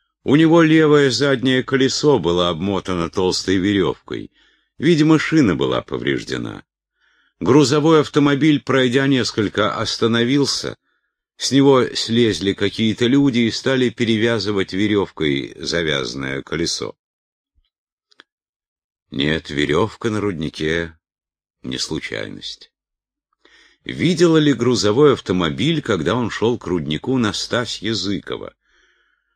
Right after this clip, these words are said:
Думаю, что сказать судебному следователю всю правду ей помешала не одна темнота ночи.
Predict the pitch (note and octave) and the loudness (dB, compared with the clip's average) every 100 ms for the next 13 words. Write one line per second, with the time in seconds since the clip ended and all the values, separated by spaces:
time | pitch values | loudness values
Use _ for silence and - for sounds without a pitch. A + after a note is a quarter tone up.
0 | _ - - D3+ F#3 E3+ C#3+ - C#3+ - | _ -6 4 4 6 4 2 0 0 0
1 | - G#2+ B2+ C#3 - - D#2+ G2 A2 G#2 | -2 0 0 -2 -2 -4 0 0 0 -4
2 | G2 F2+ - F#2+ F#2+ F2+ E2 D#2+ C#2 - | -4 -6 -4 -4 -2 -6 -6 -8 -6 -6
3 | F#2+ - E2 G#2 E2 D#2 D#2+ F#2+ E2 D2 | -6 -4 -4 -2 -4 -6 -4 -6 -6 -8
4 | C#2+ F2 G2 E2+ D#2+ C2+ - D2 C2+ D2+ | -6 -4 -4 -2 -4 -6 -10 -10 -4 -4
5 | D2 F2 B2+ - D2 C#2 C2 C2 - C#2 | -4 -4 -4 -6 -6 -6 -6 -6 -4 -2
6 | D#2 E2 C#2 - A1 | 0 0 -2 -8 -14